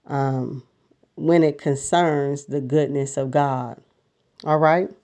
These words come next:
Um, point number two, we wanna reflect. Reflecting, what I wrote down here, is intentionally setting your mind on a specific encounter,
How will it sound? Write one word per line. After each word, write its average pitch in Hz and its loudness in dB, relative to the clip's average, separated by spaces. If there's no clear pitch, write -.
Um, 147 2
point 175 4
number 165 4
two, 160 2
we 160 -2
wanna 160 4
reflect. 160 0
Reflecting, 185 2
what 156 0
I 156 4
wrote 165 2
down 175 2
here, 160 2
is 147 0
intentionally 180 2
setting 180 4
your 180 2
mind 156 2
on 151 0
a 151 -2
specific 165 -8
encounter, 156 0